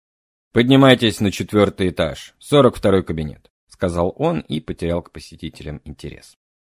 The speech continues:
Снаружи здание бюро расследований было похоже на множество других казённых зданий. Купы из тёмно-серого камня, украшенные вездесущими полотнищами с восьмилучевым солнцем Вейсланда и табличкой, сообщающей, что внутри находится бюро расследований города Билегебен,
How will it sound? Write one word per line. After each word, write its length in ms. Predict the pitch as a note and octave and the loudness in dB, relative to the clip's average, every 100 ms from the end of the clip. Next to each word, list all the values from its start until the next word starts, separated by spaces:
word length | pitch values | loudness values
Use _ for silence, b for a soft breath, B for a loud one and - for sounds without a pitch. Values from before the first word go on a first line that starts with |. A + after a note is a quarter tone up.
| _ _ _ _ _ _ _ | _ _ _ _ _ _ _
Снаружи 460 | - C#3+ F#3+ E3 | 0 4 4 4
здание 380 | D#3 B2+ F3 D#3+ | 2 4 4 4
бюро 240 | C#3 C#3+ D#3+ | 4 4 4
расследований 640 | C#3 - E3 C#3+ B2+ B2 | 2 2 0 2 2 2
было 200 | A2+ B2+ | 2 0
похоже 480 | - A#2 - C#3 A2+ | 0 -2 0 0 0
на 120 | A2 | 0
множество 500 | A2 A#2+ G#2 - G2+ | 0 0 -2 -4 -4
других 440 | F#2+ G#2 G2+ A#2+ | 0 -2 0 -4
казённых 520 | - G2 G2 G#2 F#2+ F#2 | -2 -4 -2 -2 -2 -6
зданий. 460 | F2+ E2+ - _ _ _ - | -8 -10 -10 _ _ _ 0
Купы 300 | F3+ E3 B2 | 0 2 0
из 100 | - | 0
тёмно-серого 560 | A2+ G#2 F#2+ G2+ F2+ | -2 -2 -2 -2 -2
камня, 420 | F2 C3+ C3+ A#2 | 0 0 2 0
украшенные 720 | F#2 - G2+ F#2+ F2+ E2+ E2+ D#2+ | -2 -2 -2 -2 -4 -4 -6 -6
вездесущими 760 | E2+ D#2+ F2 - G2+ - E2+ | -8 -8 -8 -6 -8 -6 -6
полотнищами 800 | D#2 F2 G2 C3+ A#2 F#2+ - F2+ | -2 0 2 0 -2 -8 -8 -6
с 160 | F2 - | -6 -6
восьмилучевым 800 | F2 E2 G2+ G2+ F2 - F2 F2 | -8 -6 -6 -4 -6 -6 -6 -6
солнцем 540 | - G#2 E2+ - D#2+ | -6 -6 -6 -8 -10
Вейсланда 580 | D#2 A2 C3 - F#2 E2+ | -4 -2 -2 -4 -8 -6
и 140 | F2 F2 | -10 -10
табличкой, 640 | - D#2+ G2 C3+ - G#2+ | -10 -6 -6 -6 -8 -8
сообщающей, 720 | - F2 E2 - C3+ B2 - | -6 -8 -8 -4 -2 -2 -4
что 220 | G#2 - G2 | -8 -6 -4
внутри 320 | F#2+ F#2+ E3+ | -4 -4 -4
находится 520 | A2+ - A2+ G2 - | -4 -4 -4 -4 -6
бюро 240 | F2 F#2 | -4 -2
расследований 720 | F2 E2+ - C3 B2+ A2 G#2+ F#2 | -2 -4 -4 -4 -2 -2 -2 -2
города 440 | F#2 A2 G2 F#2+ | 0 0 0 -2
Билегебен, 720 | F2+ F2+ F#2 G2 D3+ - C#2 | -2 -4 -4 -2 -2 -2 -6